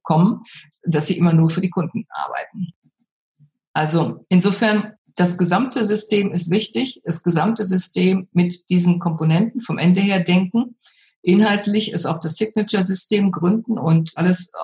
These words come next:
auf der Basis weiterentwickeln und von der Strukturierung in Runden zu denken, in den großen Entwicklungsrunden und dann immer in kleineren Entwicklungsrunden und Umsetzungsrunden zu denken.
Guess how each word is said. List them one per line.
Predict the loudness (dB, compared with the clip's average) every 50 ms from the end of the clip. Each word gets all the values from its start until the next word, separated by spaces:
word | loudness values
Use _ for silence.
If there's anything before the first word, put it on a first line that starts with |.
| -8
auf | -6 -8 -4
der | -4 -4 -2
Basis | 0 0 0 0 0 -2 -2 -2 -2
weiterentwickeln | -2 -2 0 0 -2 0 0 -2 -2 -2 -4 -2 0 0 -2 0 0
und | 2 4 4 4 2 -2 -8 _ -20 -20 -20 _ _
von | _ -2 0 2 2
der | 2 2 0 -2 -4
Strukturierung | -10 -10 -4 -4 -6 -4 -2 -2 2 2 4 4 2 2 2 0 0 -2 -2 0
in | 2 2
Runden | 2 4 4 4 4 4 4 2 0 0 -2
zu | -6 -2 -2
denken, | 0 2 2 2 0 0 _ -2 0 0 0 0 0
in | 0 2 2
den | 2 2 0 0
großen | -2 -2 -2 -2 -4 -4
Entwicklungsrunden | -2 -2 0 0 -2 -4 0 2 2 2 2 0 -2 0 2 2 2 0 -2 -6
und | -4 -6 -4 -4
dann | -4 0
immer | 2 2 2 2 0
in | -6 -10
kleineren | -6 -4 -2 0 0 0 0 0 -2 -2 -4 -4
Entwicklungsrunden | -6 -6 -6 -6 -8 -8 -4 0 0 0 0 0 -2 0 0 0 2 2 -2 -2
und | -2 -4 0
Umsetzungsrunden | 0 0 2 2 -2 -4 -2 -2 -2 -2 -2 -2 0 0 0 0 -2 -4
zu | -4 -4 -2
denken. | 0 2 2 2 2 0 -6 -6 -6